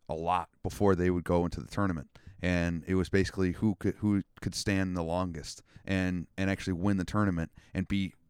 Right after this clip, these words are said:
insanely stoned and do an exercise. It just,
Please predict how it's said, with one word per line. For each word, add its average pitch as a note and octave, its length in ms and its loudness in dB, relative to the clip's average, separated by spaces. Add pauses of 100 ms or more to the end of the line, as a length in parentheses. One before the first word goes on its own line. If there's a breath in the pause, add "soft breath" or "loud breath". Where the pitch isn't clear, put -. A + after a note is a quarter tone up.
(120)
insanely G2+ 520 0
stoned E2+ 440 -4 (320 soft breath)
and F2+ 500 0 (460)
do G#2+ 120 4
an F#2+ 60 2
exercise. D#2 600 -6
It - 80 -20
just, - 280 -10